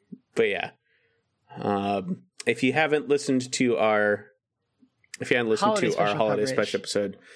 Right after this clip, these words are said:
Speaker 1: big,
Speaker 2: Yeah.
Speaker 1: long, super fun, uh,
Speaker 2: That was a good
Speaker 1: episode
Speaker 2: time.
Speaker 1: came out last year. Um,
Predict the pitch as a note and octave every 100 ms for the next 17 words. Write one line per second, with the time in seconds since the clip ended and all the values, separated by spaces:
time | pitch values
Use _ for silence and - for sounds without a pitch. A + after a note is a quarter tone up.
0 | - _ - C#3+ B2 B2 A2 B2 B2+ B2
1 | B2 B2+ - C3 - - G#2+ G#2 G2+ -
2 | _ _ _ _ - - G3 E3+ - D3
3 | G#2 G#2 C3 A2 G#2 G#2 - G2 F#2+ -
4 | F2 - - - - - - - - E2+
5 | F2+ D#2 D2+